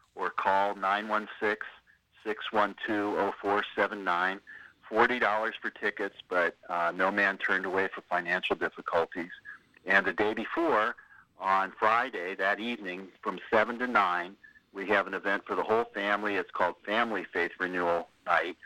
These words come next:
And, uh, Carla will talk, and then we've got lots of Leatherby's ice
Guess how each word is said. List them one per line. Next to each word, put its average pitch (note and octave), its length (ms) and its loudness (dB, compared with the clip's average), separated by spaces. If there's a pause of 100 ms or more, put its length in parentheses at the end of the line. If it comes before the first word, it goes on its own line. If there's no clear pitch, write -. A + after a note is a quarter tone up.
(340)
And, F2+ 460 2
uh, E2 140 2
Carla A2 400 2
will F#2 160 -2
talk, G#2+ 420 0
and F2+ 100 -8
then F#2 160 -2
we've F2 160 -4
got F2+ 340 2 (460)
lots G#2 380 4
of G2+ 160 -10
Leatherby's G2 460 -4
ice F#2 180 2